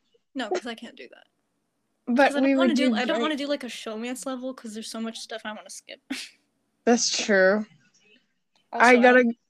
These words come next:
Speaker 1: have to talk about songs.
Speaker 2: I can ask my dad if he has any headphones or something. Or I'll have headphones tomorrow night. I don't know.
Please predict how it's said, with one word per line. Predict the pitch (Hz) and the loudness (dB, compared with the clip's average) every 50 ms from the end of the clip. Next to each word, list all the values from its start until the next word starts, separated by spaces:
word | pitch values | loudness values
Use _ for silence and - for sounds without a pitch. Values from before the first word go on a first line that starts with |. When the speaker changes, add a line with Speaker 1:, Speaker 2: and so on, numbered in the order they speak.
| _ - - - - - - | _ -20 -18 -18 -18 -18 -18
Speaker 1:
have | 214 214 - | -18 -18 -18
to | 208 - | -18 -18
talk | - 214 208 | -16 -16 -14
about | - - - - - | -14 -16 -16 -16 -18
songs. | - - _ _ 254 - - _ _ _ _ _ _ _ _ _ _ _ _ _ _ _ _ _ _ _ _ _ _ _ _ _ _ _ _ _ _ _ _ _ - | -20 -20 _ _ _ -20 -20 _ _ _ _ _ _ _ _ _ _ _ _ _ _ _ _ _ _ _ _ _ _ _ _ _ _ _ _ _ _ _ _ _ -4
Speaker 2:
I | - 220 233 | 0 0 0
can | 240 247 | 2 2
ask | 233 233 233 - | 0 0 0 0
my | 226 208 | 0 0
dad | 185 - - 139 147 - | 0 2 2 2 2 2
if | 208 - | 0 -4
he | 214 | -4
has | 175 - - 233 | -6 -6 -6 -8
any | 240 233 | -14 -14
headphones | 233 - _ - 247 - 254 - | -14 -16 _ -18 -18 -18 -18 -18
or | 240 | -20
something. | - 254 262 - - 262 _ _ _ _ _ _ _ _ _ _ _ _ _ _ _ _ _ _ _ _ _ _ _ _ _ _ _ _ _ _ _ _ _ _ _ _ _ _ _ _ _ _ _ _ _ _ 165 _ _ _ _ _ _ _ _ _ _ _ _ _ _ _ _ _ _ - | -18 -20 -20 -20 -20 _ _ _ _ _ _ _ _ _ _ _ _ _ _ _ _ _ _ _ _ _ _ _ _ _ _ _ _ _ _ _ _ _ _ _ _ _ _ _ _ _ _ _ _ _ _ _ _ _ _ _ _ _ _ _ _ _ _ _ _ _ _ _ _ _ _ 2
Or | - 208 214 | 6 8 10
I'll | 175 185 208 | 10 10 8
have | 214 220 220 214 214 | 8 6 4 2 2
headphones | - 220 190 202 - 185 175 175 185 - | 0 -2 -2 0 0 -2 -2 -2 -4 -8
tomorrow | - - 202 175 165 165 165 160 | -6 -6 -2 0 0 2 2 0
night. | 160 160 156 160 - - _ _ _ _ _ _ _ _ _ _ _ _ _ _ _ _ _ _ _ - - _ _ _ _ _ _ _ _ _ _ _ _ _ _ _ _ _ _ _ _ _ _ _ _ _ _ _ _ _ _ _ _ _ _ _ _ _ _ _ _ _ _ _ _ _ _ _ _ | 0 -2 -2 -4 -6 -8 _ _ _ _ _ _ _ _ _ _ _ _ _ _ _ _ _ _ _ -20 -20 _ _ _ _ _ _ _ _ _ _ _ _ _ _ _ _ _ _ _ _ _ _ _ _ _ _ _ _ _ _ _ _ _ _ _ _ _ _ _ _ _ _ _ _ _ _ _ _
I | - 233 | 6 6
don't | 220 190 165 | 8 8 8
know. | 131 143 220 | 6 4 2